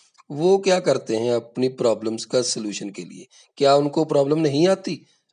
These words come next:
प्रॉब्लम तो उनको ही आती है, ये तो कांस्टेंट होती है, ये तो आनी ही आनी है।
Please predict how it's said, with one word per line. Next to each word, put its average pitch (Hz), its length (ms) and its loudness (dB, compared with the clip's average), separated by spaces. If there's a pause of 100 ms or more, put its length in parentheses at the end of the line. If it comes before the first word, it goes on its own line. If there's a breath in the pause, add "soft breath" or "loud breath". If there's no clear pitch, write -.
(260)
प्रॉब्लम 104 420 -4
तो 151 120 0
उनको 156 220 2
ही 185 60 4
आती 175 340 0
है, 170 140 -4
ये 120 320 -4
तो 147 140 0
कांस्टेंट 143 500 0
होती 170 320 -2
है, 160 80 -2
ये 120 140 0
तो 127 300 -2
आनी 110 280 -2
ही 196 180 6
आनी 180 300 6
है। 180 80 -4